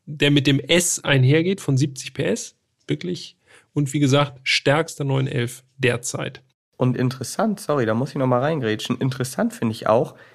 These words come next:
Speaker 2: diese sechshundertfünfzig P S, ne, das sind auch noch mal siebzig P S mehr als beim Vorgänger neun neun eins Punkt zwei Turbo S.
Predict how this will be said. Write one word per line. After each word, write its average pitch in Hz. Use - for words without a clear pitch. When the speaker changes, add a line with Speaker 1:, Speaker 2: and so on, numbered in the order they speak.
Speaker 2:
diese 117
sechshundertfünfzig 160
P -
S, -
ne, 131
das 117
sind 143
auch 135
noch 135
mal 127
siebzig 156
P -
S 127
mehr 170
als 123
beim 117
Vorgänger 143
neun 123
neun 120
eins 127
Punkt -
zwei 131
Turbo 117
S. 139